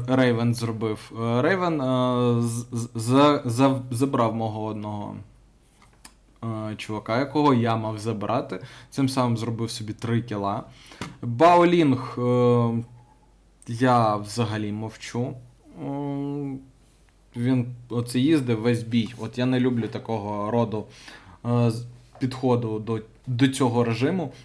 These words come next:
бо людина просто їздила весь, е, бій і луталась. Цим самим він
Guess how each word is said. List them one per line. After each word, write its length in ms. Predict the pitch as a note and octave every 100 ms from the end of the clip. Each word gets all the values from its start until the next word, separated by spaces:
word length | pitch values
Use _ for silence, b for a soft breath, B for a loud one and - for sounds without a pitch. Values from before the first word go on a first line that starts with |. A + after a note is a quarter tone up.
| -
бо 120 | A#2+
людина 380 | B2 B2+ D3 C3
просто 380 | - B2 B2 A2+
їздила 460 | A#2 A2+ A2 A2+
весь, 340 | A2 A2 A2 -
е, 320 | A#2 A2+ A2+
бій 340 | A#2 E3 G3 -
і 120 | F#3
луталась. 840 | F3+ D3+ C3 A#2+ A#2+ G#2 G2+ - - b b b -
Цим 200 | C#3 C3
самим 560 | D#3 E3 D#3 B2+ A#2 A#2+
він 400 | B2 C3+ C3+